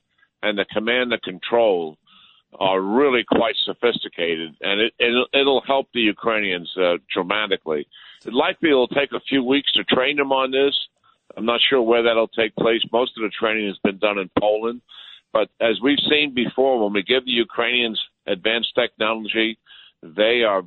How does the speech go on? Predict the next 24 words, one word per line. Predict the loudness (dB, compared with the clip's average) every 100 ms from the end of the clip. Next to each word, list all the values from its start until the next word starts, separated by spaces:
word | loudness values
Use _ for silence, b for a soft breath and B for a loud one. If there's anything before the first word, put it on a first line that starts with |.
| -8 -2
very | 0 2 2 0 -4
quick | -4 -4 -4 -4
learners, | -2 -2 -2 -2 -4 -8 -8 b b b _
and | -6 -2
they | -2 -2 _ _ _ -2
get | -2 2
these, | 0 0 0
uh, | 2 2 -2 -4
this | -4 -2 -2
advanced | 0 0 0 -4
equipment | -2 -2 -2 -6 -2
into | -2 0
operation. | 0 0 0 0 2 0 0 -4 -10 B B B
And | -4 0
then, | 2 0 -6 -18 _ b b -4
uh, | 0 0 0 -4 _ -16 -16 -16 _ -8
as, | -2 -2 -2 -2
as | -2 0
we've | 0
also | 2 2 2 0 0
seen, | -2 0
they | 0 0
improvise. | 0 0 -2 0 0 0 -2 -4 -6
Uh, | -4 -2